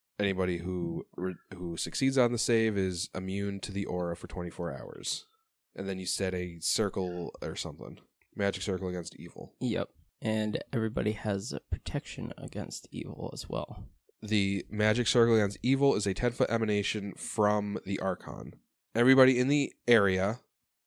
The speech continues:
Speaker 1: uh, gets a plus two deflection bonus versus evil creatures. They get a second saving throw versus, on their will saves versus mind affecting effects. And I think that's about it.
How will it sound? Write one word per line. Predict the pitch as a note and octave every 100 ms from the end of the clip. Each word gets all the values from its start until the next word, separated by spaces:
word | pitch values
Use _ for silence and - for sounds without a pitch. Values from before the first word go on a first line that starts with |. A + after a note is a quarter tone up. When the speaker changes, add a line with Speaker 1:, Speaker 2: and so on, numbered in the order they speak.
| -
Speaker 1:
uh, | F#2+ F#2
gets | G2+ -
a |
plus | - A#2 -
two | B2
deflection | G#2+ - A#2+ - A#2
bonus | A#2+ A#2+ A#2+ A#2+ - -
versus | - G#2 F#2 F2 E2+
evil | A#2+ B2+ B2+
creatures. | - B2 - B2 B2+ - - _ _ _ _ -
They | F2+ F#2+ F#2 F#2 F#2 F2 F2 F2 _ G2
get | G2+
a | F#2 F2
second | - A#2 A2+ F#2
saving | - G#2+ G#2 G#2
throw | - G#2+ G#2+ G#2 G2+ F2+
versus, | F#2+ F#2 - F2+ -
on | F#2
their | F#2 F2+
will | G2 G#2
saves | - G#2+ G2+ G2
versus | E2+ F2 E2 D#2+
mind | F#2 F#2 F2+
affecting | F#2+ - F2
effects. | E2 F2 F2 - - - _ _ _ _ _ -
And | F2 D#2+
I | D#2+
think | - -
that's | - - - - -
about | - C2 -
it. | G1+